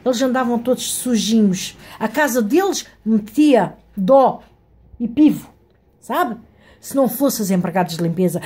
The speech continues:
e mesmo assim essas pessoas ignorantes desprezam uma empregada de limpeza. Eu sei, eu tenho visto, eu tenho visto isso.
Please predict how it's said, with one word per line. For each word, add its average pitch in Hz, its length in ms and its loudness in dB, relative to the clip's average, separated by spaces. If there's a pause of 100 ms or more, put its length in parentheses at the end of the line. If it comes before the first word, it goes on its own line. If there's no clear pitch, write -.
(160)
e 208 100 6
mesmo 220 320 6
assim 214 200 0
essas 208 280 -2
pessoas 294 560 2
ignorantes 220 600 2 (240)
desprezam 277 540 2
uma 208 140 4
empregada 180 460 0
de 165 100 -4
limpeza. 156 440 -2 (180)
Eu 339 80 0
sei, 359 200 2
eu 349 40 -6
tenho 311 200 0
visto, 240 540 -2 (260)
eu 311 120 0
tenho 339 240 2
visto 254 440 -2
isso. - 460 -2